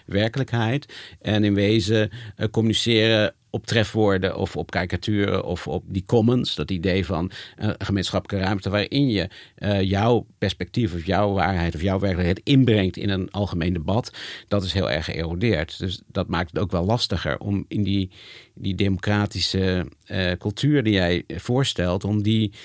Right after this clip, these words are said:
eh, überhaupt al overeind te houden, laat staan een nieuw elan te geven.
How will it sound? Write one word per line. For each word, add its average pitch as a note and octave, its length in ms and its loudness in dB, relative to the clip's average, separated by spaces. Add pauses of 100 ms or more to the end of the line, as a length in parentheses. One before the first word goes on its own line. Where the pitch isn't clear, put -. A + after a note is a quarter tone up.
(160)
eh, - 260 -8
überhaupt E3+ 400 0
al F#2 220 0
overeind G#2+ 400 2
te A2+ 80 0
houden, F2+ 280 2
laat F#2 120 0
staan G#2 340 0
een A2 100 2
nieuw A#2 180 4
elan B2+ 300 2
te A#2+ 120 -2
geven. D#2 460 -6